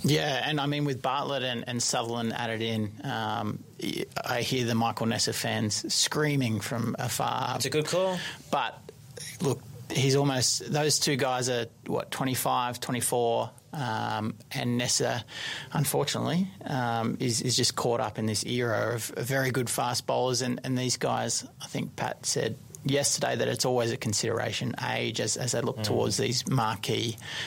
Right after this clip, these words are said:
Speaker 1: uh, white ball events, the I C C World Cups and Champions Trophies and the like.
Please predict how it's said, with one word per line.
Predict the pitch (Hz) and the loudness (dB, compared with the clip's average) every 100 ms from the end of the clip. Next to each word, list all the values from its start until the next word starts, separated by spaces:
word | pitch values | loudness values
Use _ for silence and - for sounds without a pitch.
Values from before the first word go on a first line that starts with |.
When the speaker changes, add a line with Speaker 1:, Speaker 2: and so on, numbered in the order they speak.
| - - - 190 | -8 -10 -4 0
Speaker 1:
uh, | 123 120 | 2 2
white | 127 127 - - | 2 2 0 2
ball | 127 120 | 2 2
events, | 123 151 208 - - | 2 2 2 2 0
the | - - | 0 0
I | 127 | 0
C | 120 139 123 | 0 0 0
C | - 127 123 - | 0 0 0 -2
World | 139 117 127 | 0 0 0
Cups | - 151 - - - | 0 -2 0 0 2
and | 123 120 - | 0 -2 -4
Champions | - 120 123 113 | 0 0 2 2
Trophies | - 131 117 117 117 | 2 2 2 2 4
and | 113 | 4
the | 113 | 4
like. | 113 127 135 - | 2 2 0 -8